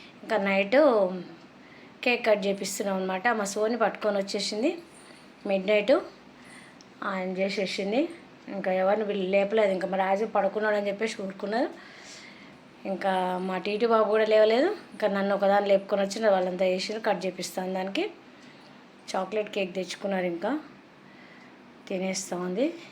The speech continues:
<laughs> లాడ్లీ బేటీ,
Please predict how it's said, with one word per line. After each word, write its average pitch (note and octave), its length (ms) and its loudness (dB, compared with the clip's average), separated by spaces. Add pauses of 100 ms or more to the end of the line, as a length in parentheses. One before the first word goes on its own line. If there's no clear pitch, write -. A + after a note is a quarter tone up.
(400)
<laughs> G#3+ 220 -4 (1600)
లాడ్లీ G3 500 -2
బేటీ, G3+ 460 -2